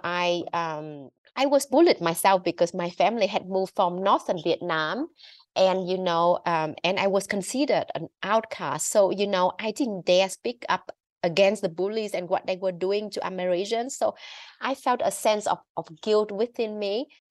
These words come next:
In two thousand fifteen, I read an article on the B B C about, um, an American veteran who was returning to Vietnam with a photo, uh, with an album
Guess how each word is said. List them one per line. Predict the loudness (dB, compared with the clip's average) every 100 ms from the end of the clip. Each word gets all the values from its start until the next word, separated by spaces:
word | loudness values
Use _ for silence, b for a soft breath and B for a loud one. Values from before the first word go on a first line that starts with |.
| _
In | -6 -2
two | -2
thousand | 0 0 -2
fifteen, | -8 -10 -10 -4 -2 -2 -4 -10 _
I | -4 -2
read | 0 2 2 0 _ -10
an | -10 -4
article | -2 0 -2 0 0 0
on | -4
the | -6
B | -6 -8
B | -6 -8
C | -6 -6 -4 -4 -6 b b _ -6
about, | -4 0 2 2 0 -6
um, | -6 -6 -10 -16 _ _
an | -6
American | -4 -2 0 0 0 -2 2
veteran | 0 2 0 0
who | -4 -8
was | 0 0 0
returning | -8 -10 -10 -4 -2 -2 -6 -8
to | -8
Vietnam | -6 -8 -8 -8 -8 -6
with | -4 -4 -4
a | -12 -12 -16 _ _
photo, | 0 0 2 0 0 -4 _ _ _
uh, | 0 2 -2 -8 -4
with | -2
an | -2 -6 -2
album | 0 0 -2